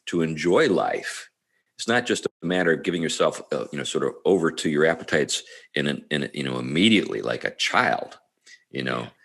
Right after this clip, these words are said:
Speaker 1: and shoving food in your mouth or an animal. But there's a, there's a place for virtue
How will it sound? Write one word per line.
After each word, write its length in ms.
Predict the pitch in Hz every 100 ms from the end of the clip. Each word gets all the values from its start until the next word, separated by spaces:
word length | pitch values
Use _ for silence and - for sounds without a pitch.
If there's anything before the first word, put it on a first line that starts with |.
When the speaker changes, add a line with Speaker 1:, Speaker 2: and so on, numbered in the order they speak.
| - - -
Speaker 1:
and 80 |
shoving 440 | - - 95 85 76
food 300 | - 98 90
in 80 | 71
your 140 | 57
mouth 360 | 50 50 - - - - _
or 160 | - 69
an 80 | 67
animal. 540 | 85 104 76 - - _ _ _ _
But 420 | 85 85 80 - 73
there's 280 | 87 85
a, 140 | 82 76 -
there's 200 | 85 78
a 60 |
place 420 | 73 - 101 101 -
for 460 | - 82 80 80
virtue 680 | - 90 95 95 92 85